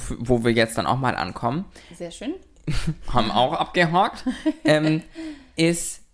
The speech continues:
Speaker 1: Selbstbewusstsein.
Speaker 2: Schwieriges Thema.
Speaker 1: Ja, haben wir ja, äh, eigentlich gerade fast
Speaker 2: Okay.
Speaker 1: schon so ein bisschen, äh, dran getoucht. Und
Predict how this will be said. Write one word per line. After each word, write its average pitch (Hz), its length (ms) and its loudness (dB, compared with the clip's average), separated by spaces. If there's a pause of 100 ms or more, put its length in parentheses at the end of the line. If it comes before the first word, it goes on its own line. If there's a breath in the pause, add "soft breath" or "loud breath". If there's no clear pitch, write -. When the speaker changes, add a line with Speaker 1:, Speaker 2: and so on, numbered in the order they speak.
(160)
Speaker 1:
Selbstbewusstsein. - 920 -4 (920)
Speaker 2:
Schwieriges 240 480 -2
Thema. 190 320 -2 (640)
Speaker 1:
Ja, 156 180 4 (160)
haben 190 120 2
wir 202 60 8
ja, 180 140 6
äh, - 180 -2
eigentlich - 460 0
gerade 170 220 2
fast 180 220 0
Speaker 2:
Okay. - 20 -4
Speaker 1:
schon 165 100 0
so 151 60 2
ein 135 80 -6
bisschen, 185 480 0
äh, 151 280 2
dran 147 300 -4
getoucht. - 600 -2 (340 loud breath)
Und 151 400 -2